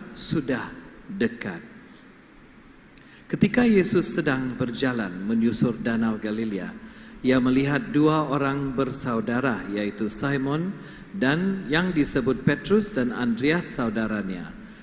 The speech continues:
Mereka sedang menebarkan jala di danau sebab mereka penjala ikan. Yesus berkata kepada mereka, "Mari ikutlah aku,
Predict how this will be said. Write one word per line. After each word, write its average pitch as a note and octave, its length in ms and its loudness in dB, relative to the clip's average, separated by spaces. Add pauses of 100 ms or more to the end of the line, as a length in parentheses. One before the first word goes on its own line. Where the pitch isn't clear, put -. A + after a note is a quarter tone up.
(120)
Mereka A#2 440 0
sedang E3 520 0
menebarkan D#3 960 0
jala A2 440 0
di F#2+ 160 -6
danau G#2 480 -2 (280)
sebab A2 360 -2
mereka A#2+ 480 -2 (240)
penjala A2+ 560 0 (160)
ikan. A2 400 -6 (720)
Yesus A2+ 440 2
berkata D#3+ 520 0
kepada A2 280 -2
mereka, G2 480 -4 (520)
"Mari C3 480 -2 (560)
ikutlah C#3+ 680 0 (360)
aku, F#2+ 360 -6